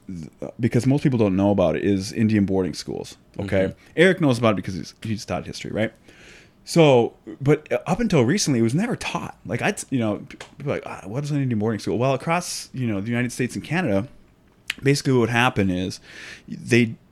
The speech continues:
Speaker 1: and, and if you, if you want, you know, I know there's a lot of Netflix buffs on here who watch the screencast. There's a, there's a movie on, on, uh, Netflix called Indian Horse,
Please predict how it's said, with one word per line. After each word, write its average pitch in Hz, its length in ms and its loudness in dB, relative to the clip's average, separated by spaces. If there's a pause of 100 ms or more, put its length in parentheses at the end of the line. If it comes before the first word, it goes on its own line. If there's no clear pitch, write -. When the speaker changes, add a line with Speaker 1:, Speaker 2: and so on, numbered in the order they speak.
(240)
Speaker 1:
and, 117 140 2
and 117 200 2
if 107 140 -2
you, 110 240 4
if 101 160 0
you 107 80 0
want, 139 380 4
you 104 100 0
know, 101 80 4
I 101 60 4
know 104 160 2
there's 101 100 0
a 85 40 -2
lot 82 120 0
of 95 60 0
Netflix - 420 -4
buffs - 220 -2
on 98 60 -2
here 101 120 0
who 90 60 2
watch 90 180 -4
the - 80 -10
screencast. 117 440 -2 (480)
There's 117 220 4
a, 110 220 6
there's 120 220 4
a 117 140 8
movie 147 360 8
on, 117 540 4 (100)
on, 101 640 2
uh, 98 140 -2
Netflix 104 500 2
called 98 180 4
Indian 95 300 4
Horse, 82 320 -2